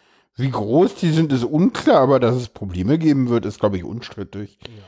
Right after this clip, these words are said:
Speaker 1: Also ich meine, Russland wird immer weiter mit dem, mit dem Gas spielen und mit der Unsicherheit. Und du wirst halt keine verlässlichen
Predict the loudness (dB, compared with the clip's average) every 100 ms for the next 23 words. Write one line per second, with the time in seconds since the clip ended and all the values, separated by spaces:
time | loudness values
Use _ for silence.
0 | _ -6 0 0 2 2 2 0 -2 0
1 | 2 4 2 -2 -10 -2 0 0 0 2
2 | 2 4 2 4 2 2 0 2 2 2
3 | 0 -4 _ _ _ _ _ -4 0 2
4 | 2 4 4 4 -4 0 2 4 2 2
5 | 0 0 0 -2 0 0 2 4 4 2
6 | -4 _ _ _ _ -6 -2 0 2 0
7 | 2 0 0 0 0 2 0 0 2 0
8 | 0 -2 0 2 2 0